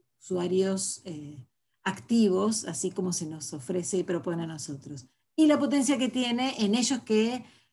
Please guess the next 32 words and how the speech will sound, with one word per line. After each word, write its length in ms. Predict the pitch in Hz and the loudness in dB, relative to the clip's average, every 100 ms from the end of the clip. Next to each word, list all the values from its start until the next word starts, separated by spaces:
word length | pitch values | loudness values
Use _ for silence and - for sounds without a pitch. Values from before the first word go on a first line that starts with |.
| _ | _
les 200 | 170 180 | -4 -2
encanta, 600 | 165 277 247 196 180 156 | 2 6 8 8 4 -4
y 140 | 156 | -4
muchas 300 | 170 208 220 | -4 -2 0
veces 260 | 202 214 220 | 2 0 -2
son 160 | 185 196 | -2 -2
ellos 240 | 214 220 | -2 -4
los 80 | 180 | -6
que 140 | 170 | -10
nos 160 | 151 165 | -12 -12
enseñan 680 | 156 - 208 208 220 226 | -10 -4 -2 0 2 2
a, 260 | 180 165 147 - _ _ _ _ _ | 0 -4 -8 -16 _ _ _ _ _
nos 240 | 170 165 196 | -8 -6 -2
hacen 180 | 202 | -2
sacarle 380 | 202 185 196 196 | 0 0 0 2
el 80 | 180 | 2
miedo 540 | 185 202 208 226 233 | 2 2 2 2 2
a, 220 | 180 151 147 143 139 _ | 0 -2 -6 -10 -14 _
a, 180 | 175 151 143 139 _ 165 _ _ | -20 -18 -20 -20 _ _ _ _
nos 160 | 156 160 | -20 -16
hicieron 320 | - 202 208 | -4 0 0
sacar 280 | 202 185 196 | 0 0 0
el 100 | 196 | 2
miedo 240 | 190 202 | 0 0
a 40 | 196 | 0
las 200 | 180 - | -2 -2
teclas 540 | 202 202 220 208 208 | -2 0 0 0 0
y 60 | 180 | -4
a 120 | 160 | -2
los 160 | 151 151 | -4 -4
botones, 720 | 170 170 214 208 214 233 - | -6 -2 0 2 2 0 0
y, 220 | 175 156 | -2 -4